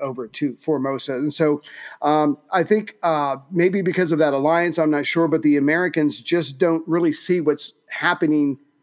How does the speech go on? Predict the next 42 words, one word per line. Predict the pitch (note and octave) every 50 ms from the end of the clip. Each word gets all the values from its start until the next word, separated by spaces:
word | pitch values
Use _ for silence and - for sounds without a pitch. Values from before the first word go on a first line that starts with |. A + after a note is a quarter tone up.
| _ _ _
in | G3+ F3+
reality | E3+ D#3+ D#3 D3 D3 D#3+ F3+ F3+ E3 C#3+ C#3+ C#3+
on | C#3 C#3 C3
the | C3+
ground, | A#2+ C3+ D3 D#3+ E3 D#3 C#3+ C3 A#2 A2+ A2+ D3 -
uh, | D3 C#3 B2+ C3
in | C#3 F3 F3+ F3
Korea. | E3 - D#3+ D#3+ E3 D#3 D3 C3+ - - - - - -
And | - C#3+ D3 D3
so, | C#3 - F3 D#3 D#3 D3+
yeah, | D#3 D#3 D#3+ D3
you | C#3 C#3 C#3+
have | B2 D3 C#3+ B2+
this | C#3+ C#3 -
entire | C#3+ B2+ A#2+ C3 C#3 C#3+ C#3 C#3 C3 B2+ - - -
messed | D#3 E3 D3+ D3+ D#3 D3 C#3 -
up | D3+ -
thing. | - D#3 C#3
And | C#3+ D3+
like | E3 E3 D#3 -
you | D#3
said, | - - F#3 D#3 C#3 C3+ C3+ - _ _ _ _ _ - _ _ _ _
Truman's | - - F3 E3+ F3 D#3 C3
ready | D3 D#3+ D#3 D3+
to | C3+ C#3+
let | C3+ B2+ C3+ C3+
it | C3
go, | B2+ C#3+ F3 F#3 G3 G#3 G#3 G3+ G3+ - - - - - -
and | E3+ E3+ D3+
suddenly | - - F3+ F3 F3+ F3 E3
it | -
becomes | - D#3 D3 D3 D3+ D3 C#3+ C3
the | - C#3+ C3+
center | - - - D3+ D3 C#3 - C#3+ C3+
of | C3 B2+
his | C#3 C#3+ C3 -
world | B2+ C#3 C#3 C#3 C3+ C3+ B2 - - - - - - _ _
because | - D3 C3 - C#3 B2+ A2+
of | C3
this | A#2 C3 C3 - -
war | C3 C#3 C3+ C3+ C#3 C3
that's | C3 B2+ A#2 - - -